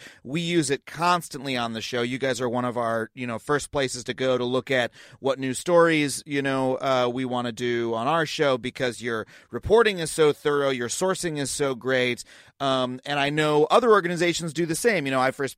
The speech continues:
became aware of your work because of, uh, you know, partnerships with This American Life and, and places like that,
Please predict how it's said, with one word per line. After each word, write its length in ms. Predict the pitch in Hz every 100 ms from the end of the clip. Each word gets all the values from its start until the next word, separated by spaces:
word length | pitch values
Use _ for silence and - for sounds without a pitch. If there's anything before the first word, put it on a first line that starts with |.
| -
became 300 | 135 117 135
aware 180 | 131 135
of 60 | 139
your 80 |
work 220 | 139 147 143
because 300 | 147 147 131
of, 180 | 143 - - - -
uh, 380 | 156 151 151 151
you 140 | 165
know, 100 | 156
partnerships 460 | 151 165 160 156 143
with 100 | 139
This 140 | 135
American 340 | 139 131 127 160
Life 340 | 208 196 -
and, 280 | 139 127 -
and 200 | 127 123
places 340 | 135 123 117
like 180 | 120 113
that, 320 | 165 175 165